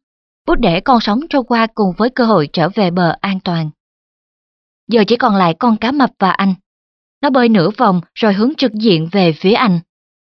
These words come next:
Nó từ tốn bơi cặp phía bên trái anh, và bởi con cá khổng lồ ở quá gần,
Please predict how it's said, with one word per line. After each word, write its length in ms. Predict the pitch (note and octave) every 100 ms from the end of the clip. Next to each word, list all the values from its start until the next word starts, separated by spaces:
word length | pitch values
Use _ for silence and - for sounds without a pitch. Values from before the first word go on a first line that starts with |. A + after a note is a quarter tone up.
| _ _ -
Nó 200 | G#3+ B3+ D4
từ 140 | G#3+
tốn 380 | G#3+ G3 C#4+ D#4+
bơi 160 | B3
cặp 160 | A3 G3
phía 100 | -
bên 180 | B3 B3
trái 260 | A3 G3+ C#4
anh, 200 | C4+ F#3+ - _ _ _
và 80 | A#3
bởi 220 | G#3 F3+
con 180 | A#3 A#3+
cá 200 | A3+ C#4+
khổng 180 | - G3+
lồ 240 | A#3+ G3+ F3+
ở 260 | E3+ D#3+ F#3+
quá 160 | B3 D4+
gần, 200 | G3+